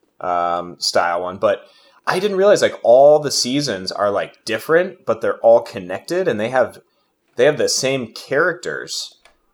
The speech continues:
like, s-, you know, kind of carefully,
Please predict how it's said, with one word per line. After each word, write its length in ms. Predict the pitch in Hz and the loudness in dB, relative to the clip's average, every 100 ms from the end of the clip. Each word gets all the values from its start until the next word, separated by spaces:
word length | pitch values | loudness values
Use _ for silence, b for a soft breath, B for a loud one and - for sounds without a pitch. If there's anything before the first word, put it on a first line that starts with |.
| _ _ _ | _ _ _
like, 200 | 110 107 | -2 -2
s-, 340 | - - - - | 0 -4 -6 -8
you 100 | 117 | -6
know, 160 | 104 95 | -4 -4
kind 240 | - 117 | 0 2
of 240 | 110 92 - _ | 2 -2 -14 _
carefully, 1040 | - 120 123 131 123 113 107 98 95 - | 0 2 2 0 -2 -2 -4 -4 -8 -12